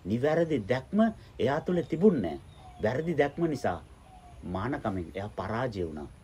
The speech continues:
අර පරාජිකා කියන හතර නෙමෙයි.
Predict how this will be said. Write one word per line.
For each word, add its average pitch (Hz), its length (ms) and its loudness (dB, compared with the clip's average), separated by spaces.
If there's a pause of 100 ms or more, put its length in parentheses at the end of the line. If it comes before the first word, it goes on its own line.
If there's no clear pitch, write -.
(1500)
අර 104 160 -6
පරාජිකා 131 720 0
කියන 147 200 -2
හතර 139 320 0
නෙමෙයි. 147 380 0